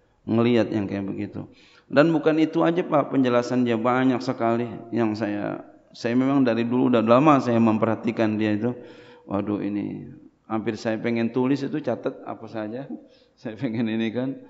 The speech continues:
Ini bahaya ini yang kayak begini. Ternyata sampai sekarang. Dan yang emang udah begitu, Yang kayak begini banyak banget followernya itu. <laughs> Banyak banget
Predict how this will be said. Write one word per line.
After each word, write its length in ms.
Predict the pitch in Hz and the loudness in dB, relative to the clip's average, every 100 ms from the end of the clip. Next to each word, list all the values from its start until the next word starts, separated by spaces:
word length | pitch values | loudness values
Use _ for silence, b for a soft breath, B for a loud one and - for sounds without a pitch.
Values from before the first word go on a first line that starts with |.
| B B B B B B _ - | B B B B B B _ -8
Ini 240 | 113 120 | -4 -2
bahaya 640 | 110 104 107 120 127 120 | -2 -2 -2 0 0 0
ini 240 | 110 110 107 | -2 -2 -2
yang 60 | 101 | -2
kayak 140 | 104 | -4
begini. 260 | 101 107 104 - 123 - - _ _ _ _ | -2 -4 -4 -6 -12 -18 -20 _ _ _ _
Ternyata 480 | 107 101 104 113 | -6 -4 -2 -4
sampai 140 | 110 107 | -4 -6
sekarang. 400 | - 110 107 117 123 - B B B _ | -4 -4 -2 -4 -8 -18 B B B _
Dan 220 | 107 110 | -2 2
yang 200 | 110 107 107 110 - - - | 2 0 -2 -6 -12 -20 -6
emang 320 | 117 117 113 | -2 0 0
udah 160 | 113 117 | 0 0
begitu, 640 | 107 110 117 135 151 151 B B B - | 0 0 0 0 -4 -6 B B B -10
Yang 120 | 110 110 | -2 0
kayak 160 | 113 107 | 0 -2
begini 280 | 104 120 135 | -2 0 2
banyak 320 | 117 110 101 | 2 0 0
banget 260 | 131 127 120 - - | -2 -2 -4 -10 -6
followernya 720 | 110 110 107 110 107 104 101 | 0 0 2 2 2 0 0
itu. 80 | 107 | -2
<laughs> 640 | - 202 - 208 - - - - _ _ B B B _ | 0 0 0 -4 -4 -14 -18 -20 _ _ B B B _
Banyak 240 | 107 110 98 | 0 0 2
banget 280 | 107 117 | 2 2